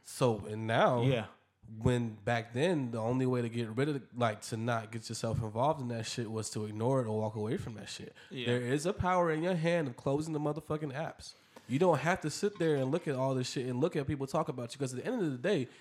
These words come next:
Speaker 1: somebody's gonna have something to say, something, have something to say about you.
Speaker 2: Yeah.
Speaker 1: Uh, there's whatever the saying, however the saying goes, some, however many people know you, somebody doesn't know you, some people like you, whatever people like, whatever the fuck it is. I have it next week. I don't know.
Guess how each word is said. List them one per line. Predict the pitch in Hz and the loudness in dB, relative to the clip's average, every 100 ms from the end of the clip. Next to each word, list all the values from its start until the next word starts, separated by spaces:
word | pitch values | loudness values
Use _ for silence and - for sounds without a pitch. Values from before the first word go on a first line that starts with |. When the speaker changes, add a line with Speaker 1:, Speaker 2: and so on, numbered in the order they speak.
| - - | -20 -10
Speaker 1:
somebody's | - 247 214 160 | -6 2 2 4
gonna | 151 | 2
have | 147 143 127 | 2 0 0
something | 156 131 | -2 -2
to | 120 | -6
say, | - 160 | -4 -4
something, | - 107 85 - | -4 -12 -14 -8
have | 160 175 156 | -2 -2 -2
something | 127 110 | -6 -6
to | |
say | 147 | -6
about | 127 107 95 90 | -6 -6 -12 -16
you. | - | -12
Speaker 2:
Yeah. | 156 131 110 104 - | -6 -4 -4 -6 -2
Speaker 1:
Uh, | 131 - - _ 117 | -2 -2 -14 _ -12
there's | 120 151 143 127 - _ _ _ - - | -2 0 0 -4 -14 _ _ _ -18 -8
whatever | 147 151 135 127 | -4 -2 -2 -4
the | 117 113 | -4 -8
saying, | - 123 117 120 | -6 -4 -4 -6
however | 120 135 135 123 | -4 -2 0 -2
the | |
saying | 120 120 117 113 | -4 -4 -4 -4
goes, | 113 113 | -4 -4
some, | - 127 - - | -2 -4 -4 -12
however | - 120 120 | -6 -6 -4
many | 120 | -4
people | 120 117 | -4 -4
know | 113 117 | -2 -2
you, | 117 113 | -2 -2
somebody | - 113 110 107 | -4 -6 -6 -6
doesn't | 127 120 | -6 -4
know | 117 113 | -4 -4
you, | 113 | -6
some | 113 107 | -8 -10
people | 104 92 | -12 -10
like | 113 120 - | -8 -8 -8
you, | 117 | -8
whatever | 113 110 | -8 -8
people | 120 - | -10 -12
like, | 104 98 | -14 -10
whatever | 151 185 101 | -10 -10 -12
the | |
fuck | 107 107 | -14 -14
it | 107 | -12
is. | 110 - - - | -12 -14 -12 -4
I | 131 | -2
have | 123 110 | -2 -6
it | |
next | 110 - | -10 -12
week. | 98 113 | -10 -10
I | |
don't | 101 | -10
know. | - | -14